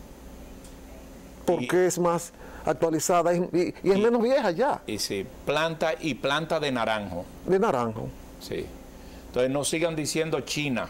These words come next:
Speaker 1: Mm, bueno, <laughs> eso es el dominicanismo, o, o un, una palabra de, de un regionalismo, puede ser que no so-, no solo sea de aquí,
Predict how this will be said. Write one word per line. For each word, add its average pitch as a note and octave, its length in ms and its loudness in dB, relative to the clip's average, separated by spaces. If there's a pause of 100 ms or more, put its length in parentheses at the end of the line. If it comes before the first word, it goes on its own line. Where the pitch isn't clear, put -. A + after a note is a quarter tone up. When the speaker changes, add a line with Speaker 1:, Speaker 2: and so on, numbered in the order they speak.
(300)
Speaker 1:
Mm, G#3+ 140 2 (760)
bueno, C3 380 2
<laughs> - 20 -2
eso C3 220 2
es D3+ 60 2
el F#3+ 120 4
dominicanismo, F3 720 2 (140)
o, F3+ 180 4 (200)
o E3+ 80 4
un, D#3 1040 0
una E3+ 160 2
palabra D#3 400 4
de, B2+ 180 0 (800)
de A#2+ 180 0
un D#3+ 120 4
regionalismo, E3+ 640 4
puede D3 120 2
ser D#3 100 2
que D#3 80 2
no D#3+ 80 2
so-, E3 280 2
no D3+ 120 0
solo D#3+ 220 4
sea D#3+ 240 4
de D3 60 4
aquí, - 200 -8